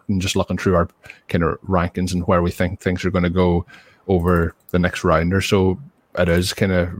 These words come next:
based on our targets falling a bit flat at the moment. Uh, Deshaun Watson has just gone there at the,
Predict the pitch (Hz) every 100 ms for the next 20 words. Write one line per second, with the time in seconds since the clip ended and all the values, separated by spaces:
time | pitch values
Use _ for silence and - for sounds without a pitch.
0 | - - 90 - 95 82 87 - 98 101
1 | - - 92 87 87 87 - 87 85 92
2 | 87 85 90 - 98 90 87 85 90 -
3 | 98 92 87 - 101 98 - 98 - -
4 | 87 87 85 85 - 85